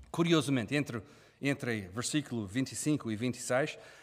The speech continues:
não temos nenhuma interrupção no texto que diz, "Agora quero falar sobre aquelas pessoas de fora." Porque o aviso é uma continuação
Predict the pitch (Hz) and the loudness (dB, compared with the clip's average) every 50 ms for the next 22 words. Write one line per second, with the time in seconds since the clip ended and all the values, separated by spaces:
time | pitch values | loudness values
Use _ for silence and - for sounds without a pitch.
0 | - - 127 143 156 156 - 170 160 156 139 - - 135 139 147 160 165 156 147 | -8 -2 2 2 2 2 4 2 2 2 2 2 2 2 4 4 4 4 4 2
1 | - 151 160 156 - 151 143 131 - - - 143 131 127 135 151 170 170 - - | 2 2 2 2 2 0 -2 -2 -2 -2 0 2 4 4 4 2 0 -4 -6 -12
2 | - - _ _ _ _ 131 135 135 - 165 151 147 - - 156 - - 147 127 | -20 -20 _ _ _ _ -2 -2 6 8 8 8 8 6 2 0 2 2 2 2
3 | 135 135 131 113 - - - - - - - - _ _ _ - 127 131 185 208 | 4 2 2 2 0 -4 -10 -14 -20 -20 -20 -20 _ _ _ -2 2 6 6 6
4 | 202 190 - 208 196 - - 190 196 180 180 196 175 185 175 - - 214 220 214 | 6 6 4 2 2 2 4 4 4 4 4 2 2 0 0 0 0 2 2 4
5 | 202 208 - - 170 - - 175 160 143 - 156 139 - - 123 113 92 85 80 | 2 2 0 -4 -4 -2 0 0 0 0 -2 -6 -6 -4 -2 0 0 0 -2 -6
6 | 80 - _ _ _ _ _ _ _ _ _ _ _ _ _ _ _ _ _ - | -12 -16 _ _ _ _ _ _ _ _ _ _ _ _ _ _ _ _ _ -4
7 | 151 - 156 151 147 135 131 175 208 214 214 226 220 - - 151 156 156 156 143 | -2 2 4 4 4 4 4 2 2 2 2 0 -2 -2 0 0 0 2 2 2
8 | 139 - - 170 151 - - - 233 226 220 214 196 165 139 - - - 131 123 | 0 0 -2 -2 -2 0 2 4 6 6 6 6 6 4 4 2 0 2 2 4
9 | 123 135 160 185 | 4 4 2 0